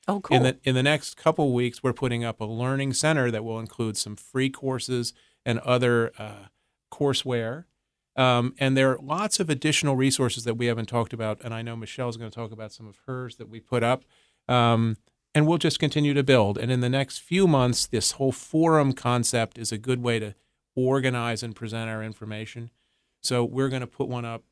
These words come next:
Speaker 2: about par-, about aging,
Speaker 1: Mm-hmm.
Speaker 2: about particularly for adults like, uh, like my age, taking care of, if you're taking care of your parents,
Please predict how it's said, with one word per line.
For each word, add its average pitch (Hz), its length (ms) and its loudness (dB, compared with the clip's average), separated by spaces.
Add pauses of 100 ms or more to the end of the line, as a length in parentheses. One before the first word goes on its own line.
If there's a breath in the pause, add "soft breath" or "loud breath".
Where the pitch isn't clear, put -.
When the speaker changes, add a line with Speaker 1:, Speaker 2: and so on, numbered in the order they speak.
(340)
Speaker 2:
about 110 360 -10 (240)
par-, - 320 -8
about 104 360 -4
aging, 92 480 -2 (260)
Speaker 1:
Mm-hmm. 139 220 -4 (240)
Speaker 2:
about 107 420 -4
particularly 131 500 -6
for 123 140 -6
adults 120 380 0
like, 110 180 -6
uh, 117 140 -6 (200)
like 113 240 -6
my 117 240 -8
age, 120 320 -6
taking 113 240 -4
care 117 200 -2
of, 110 100 -6
if - 140 -20
you're 107 80 -10
taking 113 240 -10
care 117 160 0
of 110 40 0
your 110 120 -4
parents, 120 480 -4